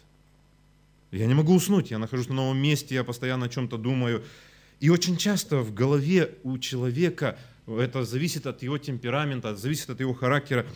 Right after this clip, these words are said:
очень часто мы можем прокручивать всё в своём г-, в своей голове. Разные варианты, мыслимые и немыслимые. Вот здесь мы читаем о том, что Дарий, он не мог уснуть, он постоянно продумывал в течение всей этой ночи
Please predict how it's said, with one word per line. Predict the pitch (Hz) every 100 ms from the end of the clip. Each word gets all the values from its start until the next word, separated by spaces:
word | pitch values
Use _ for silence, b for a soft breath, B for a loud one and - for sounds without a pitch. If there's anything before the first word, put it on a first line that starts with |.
| B -
очень | 123 156
часто | 190 185 -
мы | 143 156 220
можем | 185 175 143
прокручивать | 147 147 202 220 180 147
всё | - 151
в |
своём | - 123 120
г-, | 110
в | -
своей | - 113
голове. | 95 107 120 107 - - B B B
Разные | 190 185 185
варианты, | 185 185 160 143
мыслимые | 151 180 - 156 151
и |
немыслимые. | 151 156 156 - 107 107 B B
Вот | 151
здесь | 151 214
мы | 180 180
читаем | 165 170 156
о |
том, | 175
что | 160 -
Дарий, | 127 160 202 185 160
он | 160 160
не | 170
мог | 190 156
уснуть, | 143 - 190 208 - B B
он | 160 175
постоянно | 185 180 - - 165 175 220 214 190 156 B B
продумывал | 165 170 139 220 214 190 156
в |
течение | - - 180 160
всей | - 214 208
этой | 190 165
ночи | 165 196 196 - 101